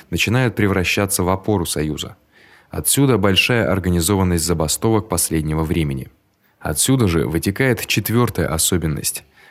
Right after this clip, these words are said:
Относительная успешность последних забастовок или, вернее, тот факт, что частичные забастовки не так часто и не всегда целиком проваливаются.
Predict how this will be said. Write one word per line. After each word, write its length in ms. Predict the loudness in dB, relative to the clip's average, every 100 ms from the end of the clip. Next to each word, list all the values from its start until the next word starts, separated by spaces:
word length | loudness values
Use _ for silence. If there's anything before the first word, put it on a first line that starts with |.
| _
Относительная 760 | -4 0 2 2 2 2 4 2
успешность 680 | 0 0 0 0 0 -2
последних 540 | 0 -2 0 0 0 0
забастовок 640 | 0 -2 -2 0 2 0 0
или, 360 | 0 2 0 -6 -14
вернее, 480 | -2 0 2 2 2
тот 240 | 0 -4
факт, 420 | -2 -2 -2 -6 -16 -10
что 260 | -4 -2
частичные 680 | 0 0 0 0 0 0 -2
забастовки 580 | -2 0 0 0 -2 0
не 120 | -2
так 260 | 0 -2 -4
часто 400 | -2 0 0 -2
и 120 | 0
не 120 | 0
всегда 340 | 0 -2 -2 0
целиком 440 | 0 0 0 -2
проваливаются. 840 | 0 0 0 0 -2 -4 -6 -8